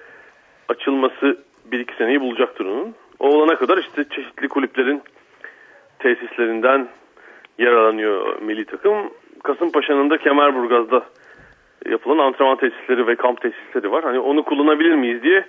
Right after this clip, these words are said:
daha önce kullandı sanıyorum, Ee, şeye, Türk milli takımı. Hatta Chelsea bile idmanlarını orada yaptı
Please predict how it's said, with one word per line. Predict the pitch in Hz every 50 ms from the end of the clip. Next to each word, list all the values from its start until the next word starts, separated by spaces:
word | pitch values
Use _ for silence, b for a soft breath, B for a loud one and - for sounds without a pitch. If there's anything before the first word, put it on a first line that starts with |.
| B B B B B B B B - -
daha | 143 143
önce | 151 151
kullandı | 151 143 147 147 147 143 143 147 139
sanıyorum, | 127 104 98 92 87 78 - - _ _ _ B B B B B B B B B B _ _ _ -
Ee, | 50 - - - - - - - - - - - - - -
şeye, | - 92 92 - - b b b b b b _ _ _ _ _ _ _ _ _ _ _ _ - - - -
Türk | 120 110 -
milli | 107 107 107
takımı. | - 101 - - 127 156
Hatta | 143 131 127 - - 139 131 - - -
Chelsea | - - 151 143 165 156 - 156 123
bile | - 175 202 185
idmanlarını | 160 151 156 151 151 151 160 196
orada | 190 175 147 131
yaptı | 127 101 - - - -